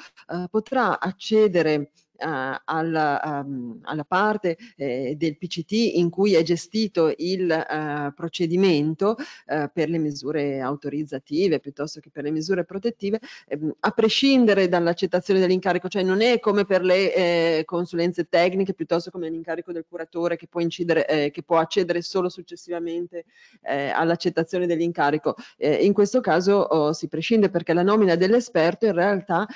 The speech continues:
è allegata a, al momento, è funz-, è, è in allegato, cioè l'esperto non è,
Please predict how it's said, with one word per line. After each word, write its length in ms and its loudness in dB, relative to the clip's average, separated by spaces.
è 260 0
allegata 1200 2
a, 240 -8
al 160 -4
momento, 280 -2
è 200 0
funz-, 260 0
è, 340 2
è 100 0
in 120 4
allegato, 640 2
cioè 280 -8
l'esperto 560 -2
non 160 -2
è, 200 2